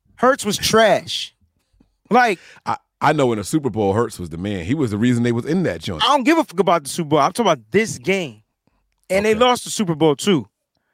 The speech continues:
Speaker 1: So, like, it's funny because fifteen for twenty-five, a hundred and twenty-one yards was what Hurts did in that thirty-one to seven victory. I mean, like,
Speaker 2: But you can't, you can't judge them off of that. They didn't have to throw the ball at, at,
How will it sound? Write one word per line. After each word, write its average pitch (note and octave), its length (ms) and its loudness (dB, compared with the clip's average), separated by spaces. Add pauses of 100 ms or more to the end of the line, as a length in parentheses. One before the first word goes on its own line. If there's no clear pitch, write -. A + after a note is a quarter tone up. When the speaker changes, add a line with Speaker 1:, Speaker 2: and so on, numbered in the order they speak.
Speaker 1:
So, A3+ 140 0
like, B3 220 2
it's B3+ 160 0
funny C#4 320 2
because F#3+ 340 -4
fifteen B3+ 400 0
for A3+ 80 -8
twenty-five, F#3 580 -2
a E3+ 60 -2
hundred F#3 240 -2
and D#3 80 -12
twenty-one E3+ 440 -4
yards E3+ 500 0 (420)
was D3 140 -10
what D3+ 240 0
Hurts F#3 440 -2 (400)
did G#3 280 2
in F3+ 160 -4
that E3 180 2
thirty-one E3+ 480 -4
to D#3 80 -6
seven D3 420 -4
victory. B2+ 680 -2 (680)
I - 40 -8
mean, C3+ 420 -10 (560)
like, C3+ 460 -2
Speaker 2:
But C3+ 140 -4
you E3 80 -2
can't, C3 340 -2
you B2+ 60 0
can't A2+ 260 -2
judge G2+ 160 -2
them F2+ 140 -4
off E2 160 -6
of D#2+ 60 -6
that. D#2+ 120 -10
They G#2+ 100 -2
didn't C3 140 0
have C#3+ 140 -2
to C3 80 -12
throw D#3 180 0
the D3+ 60 -2
ball C3+ 400 -2
at, B2 180 -6
at, A#2+ 160 -4